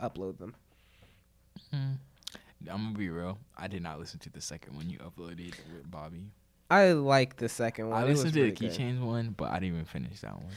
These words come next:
Speaker 1: Keychains? Shout out Keychains
Speaker 2: Shout out
Speaker 1: Hefner.
Speaker 2: Keychains. He's a real,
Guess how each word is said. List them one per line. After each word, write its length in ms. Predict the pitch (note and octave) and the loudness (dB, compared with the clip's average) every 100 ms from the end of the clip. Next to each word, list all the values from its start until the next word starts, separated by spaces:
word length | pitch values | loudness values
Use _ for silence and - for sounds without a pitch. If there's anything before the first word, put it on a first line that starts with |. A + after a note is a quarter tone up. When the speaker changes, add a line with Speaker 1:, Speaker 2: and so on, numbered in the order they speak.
| - - | -14 0
Speaker 1:
Keychains? 840 | C4 D#4+ - F#4+ D#4+ E4+ F4 B3+ - - - | 4 4 4 0 0 0 -2 -6 -14 -18 -2
Shout 180 | - E3 | 6 8
out 140 | F3+ | 8
Keychains 380 | - F3 - F3 | 6 4 6 6
Speaker 2:
Shout 100 | B2 | 10
out 140 | E3 - | 10 10
Speaker 1:
Hefner. 220 | D3+ D3+ | 6 6
Speaker 2:
Keychains. 200 | F#2 F#2 | 4 0
He's 140 | G2 | -2
a 80 | F#2 | -4
real, 160 | E2 | -4